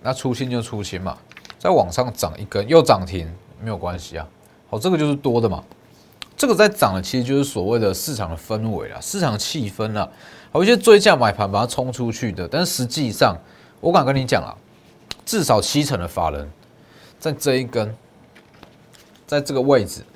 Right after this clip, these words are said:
或者说这个位置都已经卖光了，好，都已经卖光了。这里剩下的就留给散户自己去追嘛，这我们就不赚，就是这样啊。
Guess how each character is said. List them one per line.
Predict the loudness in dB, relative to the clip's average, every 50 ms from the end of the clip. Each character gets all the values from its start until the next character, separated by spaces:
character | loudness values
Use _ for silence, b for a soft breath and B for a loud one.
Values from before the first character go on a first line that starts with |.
| -20 -20 -16 -10
或 | -8 -6
者 | -6
说 | -4 -4 -6
这 | -6 -6 -6
个 | -4
位 | 0 0 0 0
置 | -2 -6 -14 -20 -20 _ _
都 | -6 -6 -6
已 |
经 | -6 -6
卖 | -8 -8 -8
光 | -8 -8 -12 -12 -12 -12
了， | -14 -16 -20 _ b b b b b b
好， | -2 4
都 | 6 8 8
已 | 8
经 | 6 6
卖 | 4 4 4
光 | 4 4 2 2 2
了。 | -2 -6 -8 B B B B B B B B B B B _
这 | 4 6 6 6
里 | 4 2 -6 -12 -18 -20 -16
剩 | -8 -6 -4 -4 0
下 | 0 2 2
的 | 2
就 | 2 2 2
留 | 2 2 2 2
给 | 2 2
散 | 0 -2 -2 -2
户 | -4 -6
自 | -6 -8
己 | -8
去 | -8 -8 -10
追 | -10 -12 -12 -12 -12
嘛， | -12 -14 -18 _ _ _ _ _ _
这 | -6 -4
我 | -4
们 | -4 -6
就 | -8
不 | -8 -10
赚， | -12 -12 -10 -10 -10 -10 -12 _ _ _ _ _ _ _ -20 -20 -20 -20 _ _ _ _ _ _ _ B B B B B B B B B B B B B B _
就 | -4 -2
是 | 2
这 | 4 4
样 | 4 4
啊。 | 2 -2 -6